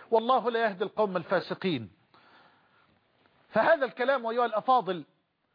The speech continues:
كان اليهود يقولونه للنبي صلى الله عليه وسلم حين يدعوهم إلى الإسلام، يريدون به التهكم به عليه الصلاة والسلام، أو يريدون به قطع طمع النبي صلى الله عليه وسلم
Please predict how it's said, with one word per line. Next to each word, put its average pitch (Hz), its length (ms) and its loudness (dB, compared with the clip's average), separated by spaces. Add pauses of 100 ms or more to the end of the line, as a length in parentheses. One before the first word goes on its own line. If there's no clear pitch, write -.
(340)
كان 269 260 4
اليهود 226 420 0
يقولونه 220 760 2
للنبي 202 440 2
صلى 220 240 2
الله 214 420 2
عليه 220 260 0
وسلم 202 420 0 (480)
حين 302 260 0
يدعوهم 240 440 2
إلى 202 120 -4
الإسلام، 233 520 -2 (380)
يريدون 233 480 2
به 247 180 0
التهكم 226 800 0
به 214 340 0
عليه 233 220 2
الصلاة 233 380 2
والسلام، 226 500 2 (340)
أو 320 200 4
يريدون 294 500 -2
به 269 220 -2
قطع 254 560 0
طمع 262 440 0
النبي 240 600 -2
صلى 240 280 2
الله 240 380 2
عليه 226 120 2
وسلم 233 480 0